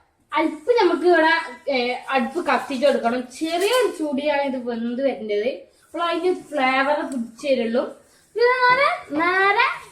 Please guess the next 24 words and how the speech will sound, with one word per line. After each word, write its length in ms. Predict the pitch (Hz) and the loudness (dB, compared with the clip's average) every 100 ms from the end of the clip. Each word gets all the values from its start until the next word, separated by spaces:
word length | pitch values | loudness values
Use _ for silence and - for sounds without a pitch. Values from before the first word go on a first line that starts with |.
| _ - _ 571 269 | _ -20 _ -8 0
റെഡി 320 | 339 415 466 | 2 4 4
ആയിട്ട് 260 | 415 - 349 | 4 4 0
കാണാം. 920 | - 508 494 415 403 403 403 403 392 - - _ _ _ _ _ - 494 494 - 359 | -4 2 4 6 6 6 4 0 -4 -10 -20 _ _ _ _ _ -10 -6 -6 -4 0
ഏ, 480 | 330 330 320 311 294 - - - 277 | 2 2 2 0 -2 -8 -20 -16 -6
ഐക്കോറ 480 | 302 - 339 370 392 | -6 -2 0 2 2
ബിരിയാണി 420 | 339 294 320 349 | -2 -6 -6 -4
ഇവിടെ 180 | 349 339 | -6 -4
സെറ്റ് 380 | 370 - - 349 | -8 -10 0 2
ആയി 120 | 320 | 2
വന്നിട്ടുണ്ട്. 580 | 277 254 285 262 294 - _ _ - | 0 -4 -4 -4 -6 -10 _ _ -12
ഞാൻ 220 | 285 285 277 | -8 -4 -2
കാണിച്ചു 340 | 262 254 277 | -2 -4 -6
തരാം. 240 | 254 269 - _ | -6 -6 -8 _
ഇത് 120 | 254 311 | -6 -2
നമ്മളെ 300 | 285 269 269 | -2 -2 -4
ഐക്കോറ 500 | 226 - 277 269 285 | -6 -8 -8 -4 -6
ബിരിയാണി. 380 | 240 196 180 156 - _ _ _ _ _ _ _ - 311 | -6 -8 -8 -10 -20 _ _ _ _ _ _ _ -10 -6
അടിപൊളി 600 | 254 233 359 330 311 302 | -4 -4 -4 2 4 4
കേട്ടോ, 380 | 277 247 180 180 _ | 2 -2 -10 -14 _
നല്ല 380 | - 320 339 349 | -10 -8 -6 -2
അടിപൊളി 720 | 320 - 285 214 370 311 311 | -2 -2 -8 -4 -4 -2 -2
മണൊക്കെ 480 | 302 269 233 254 285 | -4 -6 -8 -10 -8
ഉണ്ട് 120 | 247 | -8
ഇവിടെ. 160 | 233 | -8